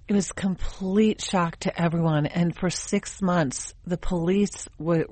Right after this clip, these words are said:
you know, were, were baffled. I mean, there were so many crazy theories that were being explored because nobody could explain who would want to,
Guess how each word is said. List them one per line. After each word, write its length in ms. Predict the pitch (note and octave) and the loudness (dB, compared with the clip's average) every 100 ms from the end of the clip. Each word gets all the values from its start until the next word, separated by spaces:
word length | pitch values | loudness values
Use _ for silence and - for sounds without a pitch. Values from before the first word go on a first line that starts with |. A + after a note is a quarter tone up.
| - | -4
you 120 | F3+ | 0
know, 80 | E3 | 0
were, 260 | D3+ D#3 E3 | 0 0 0
were 160 | D#3+ | 0
baffled. 500 | D3+ D#3 D#3 A#2+ G#2 | 0 0 0 -2 0
I 60 | D3 | 2
mean, 160 | D3+ | 2
there 100 | D3+ | 2
were 80 | D3+ | 0
so 400 | D3 - F3 F3 | -2 0 2 4
many 480 | E3+ E3 D3+ C#3+ C#3+ - - - - - | 4 2 2 0 -4 -10 -20 -20 -20 -14
crazy 440 | - E3+ D#3+ D#3+ | 2 4 4 0
theories 460 | D3 D#3+ D#3+ D#3+ - | 0 2 2 2 2
that 180 | C#3 - | 0 2
were 140 | D3 | -2
being 220 | C#3+ C#3+ | -2 -2
explored 420 | C#3 - - C#3+ C#3+ | -4 -6 -2 -2 -2
because 340 | D3+ E3+ D#3 | -2 -2 0
nobody 560 | F3+ G3+ A3 F#3+ C#3+ C#3 | 2 6 6 6 4 0
could 180 | D#3+ | -4
explain 580 | C#3+ - - D3+ C#3+ C#3+ | -4 -6 -4 -2 0 -2
who 360 | D3+ F#3 F3+ F3 | 0 4 6 6
would 140 | E3+ | 4
want 340 | D3+ D3+ D3+ - | 4 2 2 -4
to, 400 | - D3 D3 | -4 -2 -2